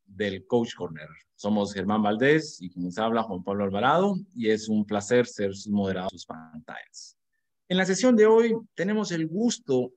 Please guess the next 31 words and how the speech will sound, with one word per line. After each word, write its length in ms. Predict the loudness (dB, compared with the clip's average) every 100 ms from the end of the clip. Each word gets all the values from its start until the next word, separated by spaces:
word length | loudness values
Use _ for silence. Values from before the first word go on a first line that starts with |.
| _
de 140 | -6 -2
contar 380 | -2 0 0 0
con 100 | -2
la 140 | -2
participación 840 | -4 -8 -12 -8 -6 -4 -2 -2
de 120 | 0
un 200 | 0 0
gran 320 | 0 2 2 2
número 320 | 4 4 2
de 80 | 2
invitados, 840 | 0 -4 -4 -4 -6 -12 -18 -18 _ _
quienes 320 | 2 2 2
retornan 580 | 0 0 2 4 4 2
al 160 | 0
programa 680 | -2 -2 0 0 0 -2 -4 -14 _ _
para 260 | 4 4 2
celebrar 440 | 0 -4 0 0
estos 480 | -2 -4 -8 -8 -6
cien 260 | 2 4
episodios 800 | 4 -2 -2 0 2 2 -2 -6 -4
con 180 | 0 0
un 140 | 0
programa 420 | -2 -2 0 0
especial. 480 | -2 -8 -14 -14 -14 -10 -12 _ _ _ _ _
Sin 140 | 2 4
más 240 | 4 2
preámbulos, 720 | 2 4 2 2 0 -2 -10 _
damos 380 | -4 -2 0 -2
inicio 360 | -2 -2 -2 -4
al 80 | -4
programa 580 | -4 -2 0 0 -2